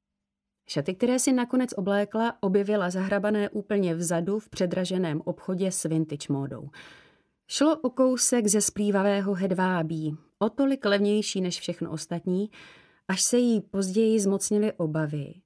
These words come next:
že je to možná ve skutečnosti noční košile. Když si ty šaty přetáhla přes hlavu, připadala si, jako by vzala nůž, ukrojila kousíček oblohy a oblékla si do něj.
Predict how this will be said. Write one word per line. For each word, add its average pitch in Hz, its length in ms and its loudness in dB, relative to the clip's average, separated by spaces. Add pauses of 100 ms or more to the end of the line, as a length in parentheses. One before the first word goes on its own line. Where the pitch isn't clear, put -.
(380)
že 180 60 2
je 170 100 0
to 170 100 -4
možná 180 320 0
ve 165 80 -2
skutečnosti 190 720 -2
noční 185 420 -2
košile. 147 580 -10 (800)
Když 160 200 -2
si 233 120 0
ty 247 120 0
šaty 240 340 0
přetáhla 196 520 0
přes 185 220 -4
hlavu, 190 340 -2 (100)
připadala 175 500 -2
si, 180 240 -2 (800)
jako 180 200 0
by 196 120 4
vzala 175 300 2
nůž, - 540 -6 (460)
ukrojila 160 460 2
kousíček 156 540 -4
oblohy 143 560 -4 (760)
a 190 200 -6
oblékla 147 440 -8
si - 160 -6
do 139 100 -10
něj. 147 180 -12